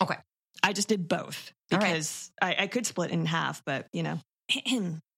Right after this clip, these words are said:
Speaker 2: There is something rotten in Derry, Maine, which the Losers Club discovers in the summer of nineteen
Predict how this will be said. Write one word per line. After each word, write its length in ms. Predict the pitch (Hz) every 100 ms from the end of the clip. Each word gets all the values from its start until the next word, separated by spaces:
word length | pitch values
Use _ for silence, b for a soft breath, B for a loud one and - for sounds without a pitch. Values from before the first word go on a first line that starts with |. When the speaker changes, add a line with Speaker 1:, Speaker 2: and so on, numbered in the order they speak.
| -
Speaker 2:
There 240 | 208 277
is 100 | 330
something 480 | 349 - 311 302 277 233
rotten 520 | 175 185 185 196 202 -
in 180 | 196 170
Derry, 360 | 180 180 185
Maine, 400 | 185 175 165 165
which 300 | 165 185 185
the 80 | -
Losers 540 | 175 185 233 233 277 -
Club 300 | 220 196 180
discovers 600 | 180 - 180 180 180 180
in 100 | 180
the 60 |
summer 460 | 165 - 180 196 202
of 120 | 190
nineteen 500 | 170 170 196 - 202